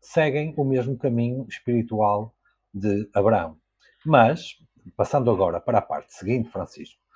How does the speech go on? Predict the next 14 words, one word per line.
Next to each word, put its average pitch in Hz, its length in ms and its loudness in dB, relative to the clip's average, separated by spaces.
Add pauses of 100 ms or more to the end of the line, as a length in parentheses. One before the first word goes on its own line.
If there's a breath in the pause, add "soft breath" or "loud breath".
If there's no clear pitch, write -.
(240 soft breath)
não 123 320 2
foi 117 340 0
apenas 110 680 -4
Abraão 101 420 0
que - 100 -18
teve 101 200 -4
aqui - 180 -8
uma 117 160 -2
experiência, 104 920 -6 (460)
eh, 104 320 0
tremenda, 107 840 0
eh, 101 260 -6
de 110 160 -2
fé. 85 360 -2